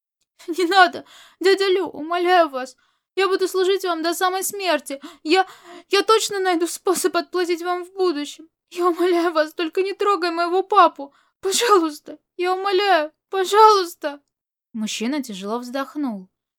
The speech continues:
Мольбы этого юноши ранили его сердце. Хотя глаза его покраснели, он был неумолим. "Ты знаешь, что просишь невозможного. Я не могу поставить на кон жизни всех этих людей. Убирайте!"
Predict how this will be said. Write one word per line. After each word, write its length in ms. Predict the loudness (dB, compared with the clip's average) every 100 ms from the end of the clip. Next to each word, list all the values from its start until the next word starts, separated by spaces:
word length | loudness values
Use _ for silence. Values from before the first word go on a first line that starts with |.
| -6
Мольбы 320 | -2 0 0
этого 280 | -2 -2 -6
юноши 540 | -6 -4 -4 -6 -8
ранили 340 | -6 -4 -4 -6
его 200 | -4 -6
сердце. 720 | -6 -6 -6 -8 -16 -20 -20 _ _ _ -6
Хотя 220 | -4 -2
глаза 380 | -2 -2 -2 -2
его 160 | -2 -4
покраснели, 800 | -8 -10 -10 -8 -8 -6 -8 -10
он 200 | -8 -6
был 180 | -6 -4
неумолим. 760 | -4 -4 -4 -4 -6 -10 -14 _ _ _ _ _ _ _ _ _ _ -4
"Ты 120 | -2
знаешь, 300 | 0 0 0
что 180 | -4 -10
просишь 380 | -10 -10 -10
невозможного. 880 | -6 -2 -2 0 -2 -4 -8 -12 -14 -18 _ _
Я 100 | -2
не 60 | 2
могу 240 | 4 2
поставить 440 | 0 -2 -2 -6 -4
на 180 | -4 -2
кон 160 | -4
жизни 320 | -4 -4 -4
всех 240 | -4 -6 -6
этих 220 | -6 -6
людей. 440 | -8 -6 -6 -6 -12 _ _
Убирайте!" 720 | -2 2 4 4 0 -8 -16